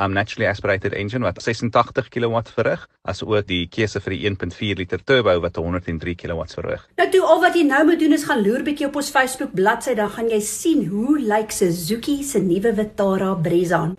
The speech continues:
Speaker 2: Maar nou eers oor na Peugeot se tweeduisend en agt kompakte sportnuts.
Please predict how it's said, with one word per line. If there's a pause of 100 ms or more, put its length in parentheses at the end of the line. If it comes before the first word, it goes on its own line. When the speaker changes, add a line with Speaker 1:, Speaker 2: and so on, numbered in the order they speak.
(160)
Speaker 2:
Maar
nou
eers (180)
oor
na (180)
Peugeot
se
tweeduisend
en
agt
kompakte
sportnuts.